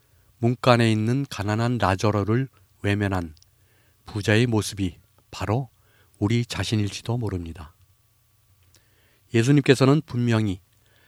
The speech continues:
사랑하라는 명령을 주셨는데도 우리의 사랑 실천이 이렇게도 부족한 이유는 어디에 있을까요? 요한 사도는 우리가 서로 사랑해야 하는 이유를 이렇게 설명하고 있습니다.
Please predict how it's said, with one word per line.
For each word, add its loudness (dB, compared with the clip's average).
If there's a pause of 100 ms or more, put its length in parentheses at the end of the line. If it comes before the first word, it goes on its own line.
(140)
사랑하라는 -2
명령을 2
주셨는데도 -8 (920)
우리의 4
사랑 0
실천이 -2 (480)
이렇게도 4
부족한 -2
이유는 0 (520)
어디에 -4
있을까요? -8 (1900)
요한 6
사도는 0 (1160)
우리가 2
서로 0
사랑해야 0
하는 0
이유를 0
이렇게 -6
설명하고 -2
있습니다. -8